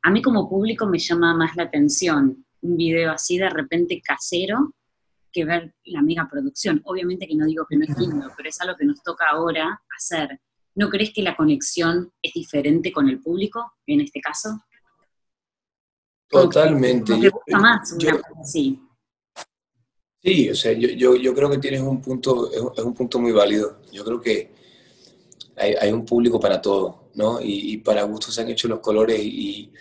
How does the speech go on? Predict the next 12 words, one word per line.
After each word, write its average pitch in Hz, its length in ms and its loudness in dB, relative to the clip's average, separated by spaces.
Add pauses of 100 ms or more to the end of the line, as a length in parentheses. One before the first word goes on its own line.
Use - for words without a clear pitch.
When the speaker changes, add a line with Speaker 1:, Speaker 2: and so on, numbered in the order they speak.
(240)
Speaker 2:
y 117 160 -6
yo 120 80 4
sí 131 220 -2
siento 135 360 0
que 107 380 0 (560)
que 110 160 -4
cuando 110 240 2
un 113 140 -2
video 127 260 6
se 120 220 2
hace, 113 640 2 (440)
eh, 107 280 2